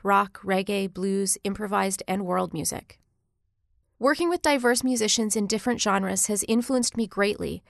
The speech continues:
as a player, a composer, and has shaped me personally. The topic of inclusion is one that I connect with on all of these levels. As a female musician, I'm well aware of the barriers that exist in society and in the music industry.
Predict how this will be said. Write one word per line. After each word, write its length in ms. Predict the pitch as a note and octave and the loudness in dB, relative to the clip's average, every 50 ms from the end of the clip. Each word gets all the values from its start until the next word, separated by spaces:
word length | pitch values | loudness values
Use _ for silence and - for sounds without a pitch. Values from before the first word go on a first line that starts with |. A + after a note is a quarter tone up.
| _ - - _ | _ -20 -18 _
as 180 | - G#3 G#3 G3+ | -2 0 0 0
a 40 | G#3 | 0
player, 560 | - - - G#3 G#3 G#3+ A3 A3+ A#3+ A#3+ A#3+ _ _ _ _ - | -4 0 2 2 2 4 2 0 -2 -4 -6 _ _ _ _ -4
a 100 | - G3 | -4 -4
composer, 720 | G3 A3 G#3+ G3 G3 G#3+ G3+ G3+ G3 G3+ F#3+ F#3 F#3 F#3+ - _ _ _ - | -2 -2 -4 -2 0 0 0 2 0 0 -2 -2 -4 -6 -10 _ _ _ -4
and 100 | G#3 G#3 | -2 0
has 100 | A3 G#3+ | 0 2
shaped 320 | - - A3 G#3+ G#3+ - - | 2 2 2 0 -2 -4 -8
me 100 | G#3+ G3 | -8 -8
personally. 680 | - - F#3+ F#3 - - F#3 D#3+ - - - - F#3+ - _ _ _ _ _ _ _ _ _ _ _ _ _ _ _ _ _ _ - | -4 -4 -4 -2 -2 -4 -4 -4 -6 -8 -8 -10 -12 -16 _ _ _ _ _ _ _ _ _ _ _ _ _ _ _ _ _ _ -6
The 80 | A3+ A3+ | -4 -2
topic 460 | - - B3+ C4 C#4 - E4 D#4+ E4+ | 0 4 4 4 4 2 0 -2 -2
of 80 | D#4 | -2
inclusion 460 | D#4+ C#4+ - - B3+ B3+ B3+ A#3 A3+ G#3+ | -2 -2 -2 -2 -2 0 0 2 2 0
is 140 | G3 F#3 | 0 0
one 180 | F#3+ G3+ G3+ G#3 | 0 0 0 0
that 100 | G#3 G3 | 0 0
I 80 | G3 G3+ | 0 -2
connect 360 | - F#3+ G3+ G3 G3 G3 - | -2 -4 -4 -4 -4 -4 -4
with 160 | G#3 G3 G3 | -6 -4 -2
on 140 | G3+ F#3+ F#3+ - | -2 -2 -2 2
all 200 | - F#3 G3 G3+ | 2 2 2 2
of 100 | G#3 F#3 | 0 -2
these 180 | G3 G3+ F#3+ - | -4 -4 -4 -2
levels. 560 | F#3 F3 E3+ E3+ D3+ - - - - - - _ _ _ _ _ _ _ _ _ _ _ _ _ _ _ _ - - | -2 -2 -2 -4 -6 -6 -4 -2 -2 -4 -4 _ _ _ _ _ _ _ _ _ _ _ _ _ _ _ _ 0 2
As 140 | A3+ A3 A#3+ | 2 2 2
a 60 | A#3+ | 0
female 380 | - - C4 C#4 C#4 D4+ D4+ | -2 -2 -2 0 2 2 2
musician, 720 | D4 D4 C#4+ B3+ G#3+ A3+ A3+ - - F#3+ F3+ F3 F3+ F#3+ F#3 _ _ - - - - | 2 2 2 2 0 0 0 0 0 0 -2 -4 -4 -8 -12 _ _ -20 -18 -8 -2
I'm 200 | - G#3 G#3+ A3 | 0 2 2 4
well 240 | A3+ A3 A3 B3 C4 | 4 4 4 4 4
aware 320 | B3+ A3+ A3+ A3+ A3+ A3 | 4 4 4 4 4 2
of 80 | G#3+ G3 | 0 -2
the 80 | G#3+ | -2
barriers 460 | F#3 G3+ G3 G3 G3+ G3+ G3 G3 G3 | -2 0 0 0 0 0 -2 -2 -2
that 100 | - G#3 | -2 -4
exist 360 | G3+ F#3 - - G3+ F#3 - - | -4 -4 -2 -2 -2 -2 -2 -2
in 120 | A3 G#3+ | -2 -2
society 680 | - A#3 - - G#3 F3 F3+ F3 F3 F#3 F#3 F#3+ G3 - | -2 0 0 0 0 0 0 -2 -2 -4 -4 -6 -4 -2
and 160 | F#3+ G3 G3 G3 | -2 0 0 0
in 80 | F#3+ | 0
the 60 | G3+ | 0
music 340 | G3 G3 F#3+ F#3 G3+ G3 G3+ | 0 -2 -2 -2 -4 -4 -6
industry. 640 | G3 F3+ F3+ G3 - - - - - - - - | -6 -6 -4 -4 -4 -4 -4 -4 -8 -8 -10 -14